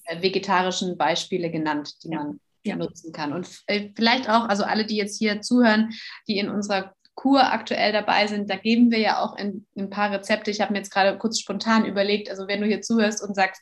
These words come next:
Speaker 1: „Ich habe keine Ahnung, was ich mit Linsen machen soll“, weil heute gerade lustigerweise der Tag ist, wo wir unsere Rezepte gepostet haben. Und ich habe heute Morgen gesehen,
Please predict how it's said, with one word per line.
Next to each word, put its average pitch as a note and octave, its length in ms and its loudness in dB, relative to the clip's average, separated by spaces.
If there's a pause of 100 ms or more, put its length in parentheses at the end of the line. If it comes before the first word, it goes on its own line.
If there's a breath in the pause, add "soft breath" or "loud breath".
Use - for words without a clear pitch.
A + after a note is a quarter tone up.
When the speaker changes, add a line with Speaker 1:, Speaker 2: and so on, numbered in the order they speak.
Speaker 1:
„Ich G#3+ 180 -12
habe G3+ 120 -8
keine G#3 260 -2
Ahnung, G#3 400 -4 (360)
was A#3 160 4
ich A#3 100 0
mit G#3 120 -2
Linsen A#3+ 340 6
machen B3 260 6
soll“, A#3 280 4 (360 loud breath)
weil G3+ 180 6
heute A#3+ 240 6
gerade G#3+ 540 2
lustigerweise G#3+ 640 2
der G3 160 2
Tag G3+ 260 2
ist, G3+ 180 -4
wo G3+ 140 0
wir G3+ 160 2
unsere F#3+ 340 -4
Rezepte G#3 460 0
gepostet G3+ 540 -2
haben. G#3 220 4
Und G3 120 -4
ich - 60 -6
habe G3+ 120 -2
heute F#3 200 -2
Morgen F#3+ 260 2
gesehen, F#3 360 -2